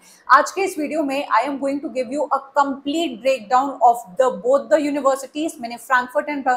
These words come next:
Birmingham का already video बना के रखा है, तो उसको इस video के बाद जरूर से देख लेना। And last में मैं questions भी लेके आई हूँ, तो video के एंड तक बने रहना ताकि आप पूरी तरीके से इस topic को complete करके जाओ।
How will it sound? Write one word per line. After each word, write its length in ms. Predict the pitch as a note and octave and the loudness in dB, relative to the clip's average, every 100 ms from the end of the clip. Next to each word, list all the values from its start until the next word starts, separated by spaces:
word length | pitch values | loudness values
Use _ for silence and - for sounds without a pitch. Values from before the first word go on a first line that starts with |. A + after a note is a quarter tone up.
| A3+ | -2
Birmingham 460 | G3+ B3 A#3+ A#3+ C4 | -6 -6 -6 -8 -2
का 180 | B3+ C4 - - - B3+ | 4 4 4 -14 0 4
already 300 | C4 D4 D#4+ | 4 2 -2
video 220 | D#4+ C#4+ | 0 0
बना 200 | C#4 C4 | 0 -2
के 140 | C4 | 0
रखा 240 | C4 B3+ C4 | -2 2 2
है, 100 | C4 | 2
तो 100 | C4 | -2
उसको 320 | B3+ - D4+ | -8 -4 -4
इस 120 | D4 | -4
video 180 | B3 C4 | -4 -4
के 100 | B3+ | -2
बाद 200 | B3 A3 | -2 -2
जरूर 280 | G#3 G3+ A3+ | -4 -8 -8
से 140 | B3+ | -8
देख 240 | G3+ F#3+ G3+ | -8 -8 -10
लेना। 260 | G3+ A#3+ - - - A3 | -6 -6 -6 -14 -8 -6
And 100 | A3+ | 2
last 340 | A#3 D#4 F4 | 8 8 8
में 160 | E4+ F4 | 2 2
मैं 240 | D#4 C#4 | 2 0
questions 380 | - D4 D4+ G#4+ F#4 | 2 2 0 -6 -2
भी 60 | |
लेके 260 | E4+ C#4+ D#4 | -2 -2 -2
आई 160 | C#4+ | -2
हूँ, 160 | C#4+ D#4 | -2 -4
तो 80 | D4 | -6
video 300 | A3+ A#3+ F4 | -6 -4 0
के 100 | F4 | 0
एंड 340 | - D4 D4+ | 0 -2 0
तक 140 | D4+ D#4 | 0 -2
बने 220 | C4 B3+ | -4 -4
रहना 220 | B3+ C4 | -4 -4
ताकि 300 | C4+ B3 C#4 | -2 -2 0
आप 240 | C#4 C#4+ - | 0 0 -2
पूरी 240 | D#4 E4 | 0 0
तरीके 420 | G4 E4 C#4+ C#4 D4 | 0 0 -2 -6 -8
से 160 | D#4 | -6
इस 260 | C#4+ - - | -8 -8 0
topic 300 | B3 C4 - | 0 0 0
को 100 | C#4 | 0
complete 560 | C#4 B3 A3 A#3+ C#4 - | 2 0 -2 -10 -10 -6
करके 280 | B3 - G3+ | -8 -6 0
जाओ। 260 | A3 C4+ | 2 2